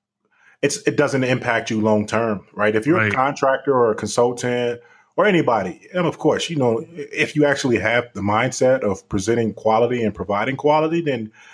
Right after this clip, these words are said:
Speaker 1: you're gonna be self-motivated to do so. However, if you're a s-, a soc analyst and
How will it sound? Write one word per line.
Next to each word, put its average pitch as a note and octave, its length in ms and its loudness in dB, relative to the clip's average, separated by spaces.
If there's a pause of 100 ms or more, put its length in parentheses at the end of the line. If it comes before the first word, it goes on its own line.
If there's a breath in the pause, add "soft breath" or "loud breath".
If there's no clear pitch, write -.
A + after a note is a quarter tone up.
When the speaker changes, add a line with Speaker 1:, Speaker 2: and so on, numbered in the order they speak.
(160 loud breath)
Speaker 1:
you're F#3+ 80 2
gonna E3+ 120 2
be C3+ 100 -2
self-motivated G#2+ 760 0
to F2 60 -20
do G#2 200 -4
so. - 280 -16 (880)
However, C#3+ 760 2
if D#3 260 0
you're G3+ 320 2
a B2+ 520 0 (140)
s-, - 360 -6
a G#2 60 -8
soc C3+ 320 0
analyst A2 640 -2 (280)
and A#2+ 680 2